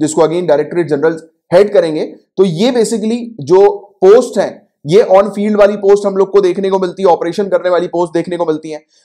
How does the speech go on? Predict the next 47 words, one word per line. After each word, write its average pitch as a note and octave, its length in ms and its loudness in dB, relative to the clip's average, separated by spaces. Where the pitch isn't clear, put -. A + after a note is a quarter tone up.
अब F#3 180 2
इनको F#3+ 240 -2
किस A3+ 200 -4
प्रकार G#3 340 0
से A3 120 -2
ऑपरेशन F#3 480 0
करना E3 220 0
है, - 240 -12
तो F#3+ 60 4
उसके G#3+ 420 0
बारे G3 200 0
में G3+ 120 0
एडवाइस E3+ 320 0
देने F#3+ 200 0
का G3 80 0
काम F3+ 260 -4
किसका F3+ 260 -2
होगा? F3 300 -2
इन्हीं A3 240 0
का B3 60 4
होगा, G3+ 300 2
इसलिए A#3 320 -4
ये G3 160 0
पूरी F#3+ 280 -6
पोस्ट F3+ 320 -4
इनके D#3 220 -4
under F3+ 240 2
आ F3 80 2
रही D#3 160 -8
है, C#3+ 140 -12
राइट? F#3+ 200 0
ये D#3+ 160 2
लीड F#3+ 240 -4
करेंगे F#3 260 -2
पूरी F3+ 200 -6
पोस्ट E3 260 -6
को, F#3+ 80 0
बताएंगे E3 420 -2
कि F3 100 -6
किस E3 180 -10
प्रकार D#3 320 -2
से F3 100 -6
आपको D3+ 220 -2
ऑपरेशन C#3+ 360 -4
वगैरह C#3+ 260 -2
करना B2+ 280 -10
है। C3 80 -16